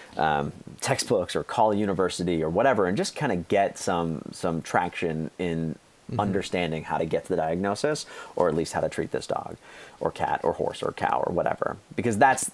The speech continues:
Speaker 1: that's the key. Um, yeah, so you have that skill and you're gonna be able to do it, and it's all about sort of confidence. You're gonna be fine. <laughs> Just pretend like you're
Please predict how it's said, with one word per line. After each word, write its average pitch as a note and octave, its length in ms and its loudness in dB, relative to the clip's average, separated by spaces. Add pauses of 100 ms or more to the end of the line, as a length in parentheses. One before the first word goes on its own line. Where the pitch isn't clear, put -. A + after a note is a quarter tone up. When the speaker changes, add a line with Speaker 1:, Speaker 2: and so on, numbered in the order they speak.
Speaker 1:
that's C3+ 220 6
the - 80 2
key. - 260 -2 (680)
Um, D#2+ 340 2 (840)
yeah, G#2+ 200 2
so - 120 0
you B2+ 140 2
have A#2+ 320 0
that F#2+ 180 0
skill - 460 -6
and G2 80 -2
you're A2 100 0
gonna A2 300 2
be F#2 180 2
able E2+ 200 0
to E2+ 100 -4
do E2 240 0
it, D3+ 180 -2 (340)
and G2 120 0
it's F#2+ 100 0
all G2+ 160 6
about F2 340 4
sort E2+ 160 0
of D#2 200 -4 (440)
confidence. - 720 -6 (340)
You're A#2+ 420 4 (120)
gonna F#2+ 240 4
be E2 320 -2 (260)
fine. - 220 -2 (400)
<laughs> - 400 -4
Just - 300 2 (400)
pretend C3 540 2 (100)
like G#2+ 260 4
you're F2+ 400 4